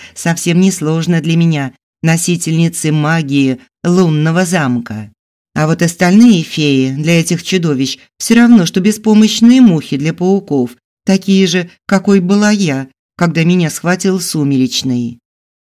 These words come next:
Уничтожая Марглов, я чувствовала, что делаю благое дело. Никто, кроме меня, не сделает этого.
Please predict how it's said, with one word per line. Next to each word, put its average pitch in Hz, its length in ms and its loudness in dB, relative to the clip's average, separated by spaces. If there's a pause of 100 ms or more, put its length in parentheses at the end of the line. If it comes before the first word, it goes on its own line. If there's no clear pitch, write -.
(180)
Уничтожая 165 840 2
Марглов, 165 680 -2
я 190 280 0
чувствовала, 160 600 -4
что 147 240 -4
делаю 147 440 0
благое 143 560 0
дело. 127 560 -4 (300)
Никто, 160 760 0
кроме 151 360 -2
меня, 151 400 -2 (180)
не 175 200 4
сделает 143 640 -2
этого. 127 500 -6